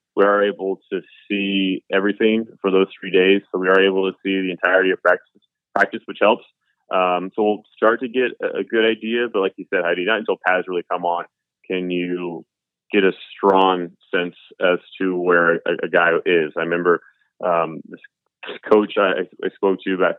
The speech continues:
when I was covering high school sports in San Diego. This is early in my career, and he was talking about just at the high school level. You sometimes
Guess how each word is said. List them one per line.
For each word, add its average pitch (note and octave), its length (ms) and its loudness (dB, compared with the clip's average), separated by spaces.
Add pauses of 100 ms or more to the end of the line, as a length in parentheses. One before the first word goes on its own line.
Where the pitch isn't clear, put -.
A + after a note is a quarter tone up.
when F#2 140 -2
I F2 80 2
was F2 140 -2 (200)
covering F2+ 380 0 (360)
high G2 100 4
school G2 300 -2
sports F#2+ 360 2
in E2+ 160 -10
San F#2 140 0
Diego. F2 340 2
This D#2+ 160 -4
is F2 60 -6
early F2+ 240 2
in F2 60 0
my E2+ 120 -2
career, F2+ 500 2 (360)
and F2 220 0
he G#2+ 80 0
was G#2 100 -4
talking F#2+ 200 2
about F2+ 220 2
just F2+ 100 -12
at F#2 80 -4
the - 160 -8
high G2 200 -2
school E2 200 -2
level. C#2+ 260 -4 (320)
You F2+ 200 -12
sometimes G2 460 2